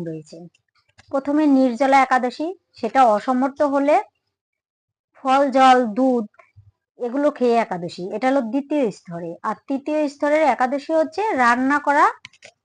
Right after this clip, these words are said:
প্রসাদ আহার করা, এটা হচ্ছে তৃতীয় স্তরে। তো প্রথম স্তর তো নির্জলা, দ্বিতীয় স্তর কি কি খাওয়া যাবে? বিভিন্ন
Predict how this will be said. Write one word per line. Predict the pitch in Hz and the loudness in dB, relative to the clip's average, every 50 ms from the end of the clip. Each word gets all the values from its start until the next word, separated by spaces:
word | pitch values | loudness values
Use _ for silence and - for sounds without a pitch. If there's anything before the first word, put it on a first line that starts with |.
| _ _ _ | _ _ _
প্রসাদ | 262 254 254 240 - 247 220 190 | -12 -10 -10 -6 -4 -6 -6 -4
আহার | 185 170 180 175 | -6 -8 -8 -10
করা, | 170 - 175 170 165 165 165 _ _ - | -10 -12 -14 -14 -14 -16 -18 _ _ -16
এটা | 254 - 220 | -12 -12 -10
হচ্ছে | 240 233 - 311 | -10 -6 -6 -8
তৃতীয় | 302 - 302 285 - 262 220 185 165 | -6 -4 -8 -6 -6 -6 -6 -6 -6
স্তরে। | - - - 175 170 175 175 175 _ _ _ _ _ _ _ _ - - _ _ _ _ _ - | -8 -10 -12 -12 -12 -12 -14 -16 _ _ _ _ _ _ _ _ -20 -20 _ _ _ _ _ -16
তো | 359 330 | -16 -10
প্রথম | - 339 320 320 330 359 381 381 339 | -2 -2 -2 0 0 0 0 -2 -2
স্তর | 339 392 381 | 2 2 2
তো | 381 415 403 | 2 2 0
নির্জলা, | 392 349 285 262 233 220 240 240 240 247 269 302 - _ _ _ _ _ _ - | 2 2 2 2 2 2 0 2 2 2 0 0 -4 _ _ _ _ _ _ -18
দ্বিতীয় | 208 196 254 277 285 277 320 330 330 330 302 | -14 -8 -8 -8 -6 -4 -4 -2 0 0 -2
স্তর | 302 - 330 311 311 320 349 381 392 _ _ - _ _ _ _ _ | -2 0 2 4 4 4 2 0 -4 _ _ -20 _ _ _ _ _
কি | - 311 277 | -12 -12 -8
কি | 285 320 | -6 -8
খাওয়া | 277 - 220 214 214 202 | -6 -4 -2 -2 -2 -2
যাবে? | 185 190 165 185 185 185 | -2 -4 -6 -6 -8 -8
বিভিন্ন | 190 214 269 277 277 330 320 330 | -4 -2 -2 0 0 2 2 2